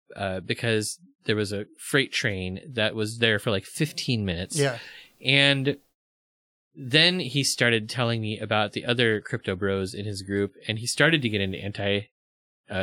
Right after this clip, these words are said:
Speaker 1: anti-Semitic conspiracy theories around
Speaker 2: Oh.
Speaker 1: nine eleven.
Speaker 2: Okay.
Speaker 1: And I had to sort of, I had to be like, "Oh God, I can't trigger this guy to, I don't wanna turn him into, uh, what do, uh, what do, uh, conspiracy theorists call it?"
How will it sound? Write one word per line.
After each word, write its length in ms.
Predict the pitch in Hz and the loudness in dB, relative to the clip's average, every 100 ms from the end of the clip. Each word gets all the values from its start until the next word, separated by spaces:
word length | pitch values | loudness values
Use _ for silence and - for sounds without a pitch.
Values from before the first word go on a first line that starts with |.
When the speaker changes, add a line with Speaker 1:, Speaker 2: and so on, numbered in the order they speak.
| 90 | 0
Speaker 1:
anti-Semitic 680 | 120 117 107 110 95 - - | 0 0 -2 -2 -4 -6 -10
conspiracy 560 | - 101 - 110 104 110 | -6 -6 -2 -2 -2 -4
theories 300 | 110 104 101 | -2 0 4
around 320 | 202 117 113 | 6 6 4
Speaker 2:
Oh. 80 | 139 | 4
Speaker 1:
nine 200 | 117 120 | 4 4
eleven. 480 | 127 110 104 143 151 | 4 4 4 2 2
Speaker 2:
Okay. 300 | 165 147 170 - - - | 0 2 0 -2 -10 0
Speaker 1:
And 140 | 123 | 4
I 140 | 123 147 | 6 6
had 260 | 151 170 | 4 4
to 140 | 170 160 | 4 4
sort 200 | 165 143 | 4 4
of, 180 | 123 - _ _ _ _ | 2 -4 _ _ _ _
I 60 | 120 | 0
had 140 | 143 | 2
to 40 | 135 | 2
be 100 | 127 | 0
like, 180 | 110 | 0
"Oh 100 | 110 | -4
God, 340 | 98 90 87 85 | -8 -10 -10 -10
I 60 | 107 | -10
can't 380 | - 107 113 - - _ _ - | -8 -6 -6 -8 -12 _ _ -8
trigger 280 | - 139 123 | -2 0 0
this 220 | 127 - | -2 -4
guy 580 | - 117 113 113 113 113 - | 0 0 2 2 0 -2 -4
to, 300 | 107 98 95 _ _ - - _ _ _ _ - | -2 -2 -6 _ _ -20 -20 _ _ _ _ -12
I 40 | |
don't 80 | 104 | -8
wanna 140 | 110 120 | -6 -4
turn 180 | 135 | 0
him 60 | 127 | 2
into, 500 | 123 120 123 117 113 | 2 0 2 2 4
uh, 380 | 110 107 104 104 - - | 2 2 2 0 -4 -10
what 200 | 113 117 | -2 2
do, 260 | 123 117 | 2 2
uh, 260 | 117 113 110 | 2 2 0
what 240 | 90 113 | -2 -2
do, 240 | 117 117 117 | -2 0 -2
uh, 360 | 113 110 113 104 | -2 -2 -4 -6
conspiracy 500 | - - 120 - 123 | -10 -6 -4 -4 -6
theorists 580 | 120 117 - - - | -4 -4 -4 -4 -4
call 260 | - 123 117 | -4 -4 -4
it?" 160 | 117 | -4